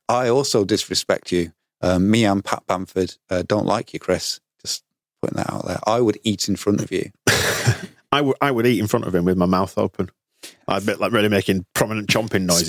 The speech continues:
Speaker 1: Spitting bits at him.
Speaker 2: Yeah, like that. Um, Farke says he was happy with how the transfer window went. Comments from the press conference. "It was crucial that we kept," Michael's not here to do the voice, is he?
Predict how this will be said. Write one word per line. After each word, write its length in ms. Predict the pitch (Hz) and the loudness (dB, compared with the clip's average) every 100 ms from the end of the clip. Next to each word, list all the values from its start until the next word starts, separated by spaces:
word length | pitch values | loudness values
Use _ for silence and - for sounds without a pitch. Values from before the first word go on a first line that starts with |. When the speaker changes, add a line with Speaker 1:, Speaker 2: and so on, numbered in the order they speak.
| 214 | 2
Speaker 1:
Spitting 180 | 110 98 | 2 2
bits 240 | 98 - | 0 0
at 160 | 98 98 | -2 -2
him. 100 | 87 - _ | -8 -12 _
Speaker 2:
Yeah, 220 | 98 87 | -2 0
like 280 | 92 92 - _ _ _ _ - | 0 0 -4 _ _ _ _ -2
that. 160 | 127 | 0
Um, 200 | 123 120 - _ - | -2 -6 -12 _ -4
Farke 320 | - 143 127 | -2 0 0
says 140 | - 120 | 2 2
he 60 | |
was 100 | 120 | 2
happy 220 | 123 117 123 | 2 0 2
with 100 | 110 | 2
how 80 | |
the 80 | 110 | 2
transfer 380 | - 113 110 113 | 0 -2 2 2
window 300 | 104 98 95 | 2 2 2
went. 260 | 98 87 - _ - | 2 -2 -8 _ -4
Comments 240 | 98 90 | -4 -2
from 100 | - | -2
the 60 | 87 | -2
press 240 | - 90 | -2 -4
conference. 420 | - 90 92 87 - - _ | -2 0 0 0 -4 -12 _
"It 60 | 104 | 0
was 160 | 107 | 0
crucial 300 | - 147 139 | 2 2 2
that 60 | 110 | 0
we 60 | |
kept," 240 | - - - | 0 0 2
Michael's 300 | 147 143 104 | 2 2 -2
not 80 | 80 | -2
here 80 | 85 | -6
to 100 | - | -2
do 60 | |
the 60 | 80 | -2
voice, 320 | - 57 - | 0 -2 -2
is 80 | |
he? 100 | 104 | -2